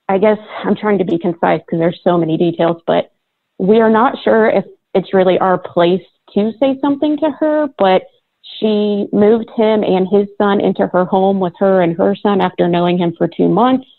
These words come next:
Once he was out of the hospital, he tried to get alcohol delivered to the house because he couldn't drive,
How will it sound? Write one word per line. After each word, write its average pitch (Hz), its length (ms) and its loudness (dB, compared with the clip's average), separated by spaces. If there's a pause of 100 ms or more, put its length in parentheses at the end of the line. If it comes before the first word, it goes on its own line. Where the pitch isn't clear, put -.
(420)
Once 196 300 2
he 208 80 0
was 180 100 2
out 185 140 2
of 170 80 -2
the 170 100 2
hospital, 208 600 0
he 185 200 -2 (140)
tried 196 240 0
to 202 100 -4
get 185 220 0
alcohol 185 460 0
delivered 180 500 -2
to 185 140 -6
the 165 80 -6
house 208 400 -2 (120)
because 180 380 -2
he 180 140 -4
couldn't 165 300 -4
drive, 202 340 2